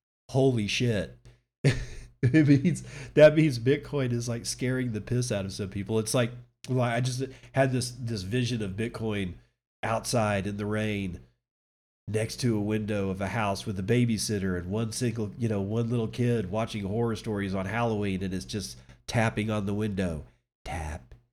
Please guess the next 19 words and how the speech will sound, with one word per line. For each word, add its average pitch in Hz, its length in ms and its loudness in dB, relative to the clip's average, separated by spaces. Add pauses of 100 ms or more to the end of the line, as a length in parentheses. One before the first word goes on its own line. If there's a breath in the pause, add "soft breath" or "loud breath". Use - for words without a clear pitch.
(280)
tap, 82 420 -4 (500)
tap. 90 440 -4 (420)
And 104 160 -4
an 95 120 -2
entire 104 680 -2
hour 101 360 -2
and 95 100 -2
a 95 80 0
half 98 300 -4
movie 110 500 -2
of 95 140 -6
horror 104 880 -4 (220 loud breath)
unfold. 107 880 0
Mwah! 101 1160 2
I'm 101 160 -10 (100)
telling 110 380 -2
you, 90 80 -6
man, 87 400 -6
it's - 180 -10